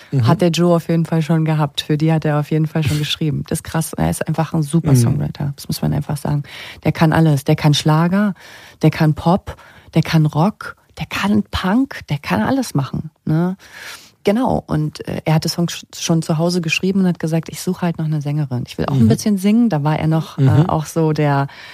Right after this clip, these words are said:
Speaker 2: äh, der Typ, der gesagt hat, er will auch auf die Bühne. Das ist jetzt halt nicht mehr so. Er weiß
Speaker 1: Mhm.
Speaker 2: jetzt, er ist nicht der Bühnenmensch.
Speaker 1: Mhm.
Speaker 2: Aber früher war das so. Er wollte Musiker, Sänger sein auch,
Speaker 1: Mhm.
Speaker 2: ne?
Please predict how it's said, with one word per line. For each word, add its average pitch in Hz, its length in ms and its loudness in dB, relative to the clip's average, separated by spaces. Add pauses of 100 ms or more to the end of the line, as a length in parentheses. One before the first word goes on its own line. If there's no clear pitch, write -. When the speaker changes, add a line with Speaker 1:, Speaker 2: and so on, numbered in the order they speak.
(200)
Speaker 2:
äh, 143 500 0
der 143 220 -2
Typ, - 160 -2
der 156 120 2
gesagt 143 300 0
hat, 143 80 0
er 143 140 -2
will 139 180 0
auch 139 160 0
auf - 180 -4
die - 120 -6
Bühne. 175 340 2
Das 143 160 -6
ist - 140 -6
jetzt 175 160 -4
halt 131 100 -4
nicht 127 180 -8
mehr 131 120 -4
so. 139 140 -4
Er 135 360 -4
weiß 139 200 6
Speaker 1:
Mhm. 135 40 2
Speaker 2:
jetzt, 147 160 -2
er 139 80 2
ist - 180 -4
nicht - 320 -2
der 143 100 0
Bühnenmensch. 139 680 0
Speaker 1:
Mhm. 127 340 2
Speaker 2:
Aber 147 180 2
früher 156 380 2
war 135 100 2
das 175 140 -2
so. 202 80 -2
Er 175 140 2
wollte 147 240 -2
Musiker, 151 500 2
Sänger 156 320 0
sein 180 320 -2
auch, 120 300 0
Speaker 1:
Mhm. 135 60 4
Speaker 2:
ne? 156 80 2